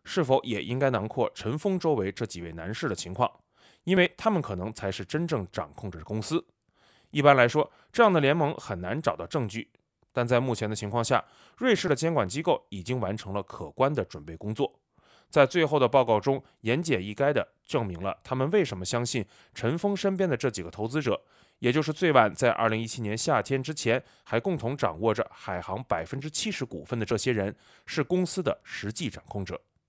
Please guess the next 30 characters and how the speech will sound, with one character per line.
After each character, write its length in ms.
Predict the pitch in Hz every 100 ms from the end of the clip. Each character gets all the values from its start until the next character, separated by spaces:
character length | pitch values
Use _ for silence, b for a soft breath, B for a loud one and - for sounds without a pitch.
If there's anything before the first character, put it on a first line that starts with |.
| _ -
关 180 | 160 160
注 120 | 160
了 60 |
海 180 | 131 107
航 180 | 95 110
目 120 | 139
前 200 | 120 110
所 160 | 120 98
面 260 | 110 120
临 120 | 95 92
的 100 | 98
一 160 | 87
系 140 | 110 123
列 80 |
困 180 | 98 123
境 160 | 117 120
后， 240 | 147 - b b b
文 180 | 101 113
章 180 | 131 120
在 200 | 117 92
结 160 | 92
尾 100 | 95
写 160 | 98 85
道 160 | 110 - _ _ b b b
：“对 120 | 214
于 40 | 226
海 160 | 170
航 160 | 113 156
来 120 | 180
说， 220 | 180 214